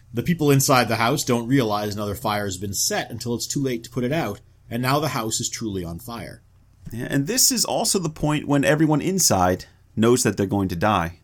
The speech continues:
Speaker 1: Mm.
Speaker 2: I mean, unless Flosi and the burner show some mercy.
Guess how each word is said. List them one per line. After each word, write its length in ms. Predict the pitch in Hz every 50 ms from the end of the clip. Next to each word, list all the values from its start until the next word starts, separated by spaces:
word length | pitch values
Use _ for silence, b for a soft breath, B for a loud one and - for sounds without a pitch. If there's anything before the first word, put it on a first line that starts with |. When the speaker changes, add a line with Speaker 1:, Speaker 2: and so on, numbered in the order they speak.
| _ -
Speaker 1:
Mm. 200 | 98 98 98 95
Speaker 2:
I 20 |
mean, 120 | - - -
unless 260 | 117 123 127 123 - -
Flosi 400 | - 135 127 127 - - 127 110
and 140 | 110 104
the 60 | 95 92
burner 300 | 85 107 110 110 98 92
show 180 | - - 101 98
some 200 | - - 92 85
mercy. 440 | 90 107 131 - - 87 92 98